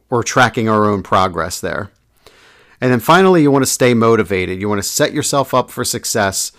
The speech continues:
You wanna make sure that you're making walk-, walking enjoyable. You're gonna vary your routine. You know, don't get bored. Don't get sucked into the same walk all the time.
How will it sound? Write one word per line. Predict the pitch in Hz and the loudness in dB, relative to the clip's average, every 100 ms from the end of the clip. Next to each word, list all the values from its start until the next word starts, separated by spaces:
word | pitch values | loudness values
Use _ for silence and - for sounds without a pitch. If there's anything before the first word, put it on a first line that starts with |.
| _ _ _ | _ _ _
You | 107 | -4
wanna | 113 143 | 0 2
make | 131 127 | 2 0
sure | - 127 117 113 110 | -2 -2 2 2 0
that | 95 95 - | 0 -2 -4
you're | 95 | -6
making | 92 101 123 139 127 | -4 -2 -2 -2 -2
walk-, | 110 113 113 - - 110 107 | -2 0 0 -4 -10 -8 -4
walking | 113 113 123 110 | -2 0 -2 -2
enjoyable. | 110 95 98 92 90 87 90 92 _ _ _ _ | -2 -2 -2 -2 -4 -4 -6 -6 _ _ _ _
You're | 101 101 | -6 -4
gonna | 104 | -4
vary | 87 107 127 139 139 | -4 0 4 4 2
your | 135 | 0
routine. | 131 131 - 117 101 95 95 | 0 -2 -4 -6 -4 -4 -4
You | |
know, | 95 92 | -6 -4
don't | 131 135 | 0 0
get | 139 139 - | 0 -4 -4
bored. | 113 113 107 | 0 0 0
Don't | 110 | -4
get | 113 - | -6 -6
sucked | 120 - | -6 -4
into | 117 104 101 | -8 -8 -6
the | 95 | -6
same | - 113 113 | -4 -4 -4
walk | 107 107 107 | -2 -4 -2
all | 104 101 | -4 -4
the | |
time. | 98 101 95 95 95 | -6 -6 -4 -4 -8